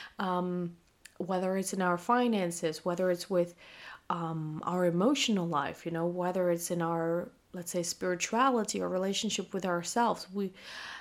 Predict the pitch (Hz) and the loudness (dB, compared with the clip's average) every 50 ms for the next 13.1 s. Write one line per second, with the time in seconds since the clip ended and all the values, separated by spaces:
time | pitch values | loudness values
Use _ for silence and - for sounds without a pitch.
0 | - - _ _ _ - - 180 220 190 175 - - 180 208 220 220 220 - - | -16 -18 _ _ _ -6 -2 0 2 2 2 0 2 6 6 6 6 6 2 -2
1 | - 185 - - 190 185 180 180 175 175 175 175 - - 185 170 165 165 165 - | -2 0 0 2 2 2 2 2 2 2 0 0 -2 -2 0 0 0 0 -2 0
2 | - 185 190 208 208 185 160 147 - - - 170 - - 170 160 160 165 170 175 | 2 4 6 8 8 8 8 6 2 -4 -10 -8 -4 -4 -4 -2 0 2 4 4
3 | 180 170 170 160 - - - - - 180 190 196 185 165 170 165 170 208 226 220 | 4 2 0 -4 -4 -6 -2 4 6 6 6 6 4 2 2 2 2 2 2 0
4 | - - 151 151 151 160 175 196 233 226 226 - 196 180 165 160 151 147 143 135 | -2 -6 -6 -6 -4 -2 0 0 0 -2 0 0 0 0 0 0 0 -2 -4 -4
5 | - - 156 - 156 - - 185 170 156 165 - - - 170 170 - 147 - - | -6 -8 -8 -8 -8 -6 -2 -2 -2 0 -2 -6 -6 -8 -6 -4 -2 -2 -2 -2
6 | - - - - _ _ _ _ _ _ _ _ _ _ _ _ _ _ _ _ | -4 -6 -8 -14 _ _ _ _ _ _ _ _ _ _ _ _ _ _ _ _
7 | - - - - - 220 202 170 180 190 196 214 208 214 214 202 196 190 185 180 | -20 -20 -14 -8 -4 -4 -4 -2 -2 -2 0 0 -2 -2 -4 -4 -4 -4 -4 -4
8 | 170 170 - - 190 185 180 - 185 170 170 170 170 170 - - - 196 185 180 | -4 -6 -6 -6 -6 -6 -4 -2 0 2 4 2 2 0 -2 -4 -4 -4 -4 -4
9 | 190 - - - - - - - - - - - - _ - - 180 175 175 170 | -6 -10 -16 -20 -20 -18 -18 -16 -16 -16 -18 -18 -18 _ -8 -6 -4 -2 0 0
10 | 170 170 170 170 175 175 170 - _ _ _ _ _ _ _ _ _ _ _ _ | 0 0 0 0 0 -2 -4 -10 _ _ _ _ _ _ _ _ _ _ _ _
11 | - - 214 175 - - 202 233 - 320 247 180 175 - - 202 185 190 202 202 | -8 -4 -4 -4 -2 -2 0 2 2 2 2 0 0 -2 -2 0 2 2 2 2
12 | 190 190 - - 233 226 240 254 240 208 180 170 165 151 - - - - 202 185 | 2 0 -2 0 2 4 4 4 4 4 4 4 2 2 0 -6 -6 -2 -2 -2
13 | 180 180 | -2 -2